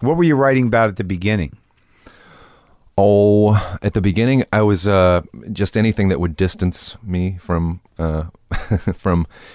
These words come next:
Speaker 2: revealing myself. Um,
Speaker 1: Oh, really?
Speaker 2: it was, uh, it was just a, when we first started, we just, um,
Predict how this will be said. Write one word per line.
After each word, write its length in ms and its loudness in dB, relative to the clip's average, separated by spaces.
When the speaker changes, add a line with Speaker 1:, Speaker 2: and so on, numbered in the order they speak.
Speaker 2:
revealing 460 0
myself. 540 -2
Um, 480 -2
Speaker 1:
Oh, 80 0
really? 320 0
Speaker 2:
it 20 2
was, 240 -2
uh, 380 2
it 60 -2
was 100 0
just 220 -4
a, 120 0
when 220 0
we 100 4
first 280 0
started, 340 2
we 120 0
just, 340 -4
um, 400 0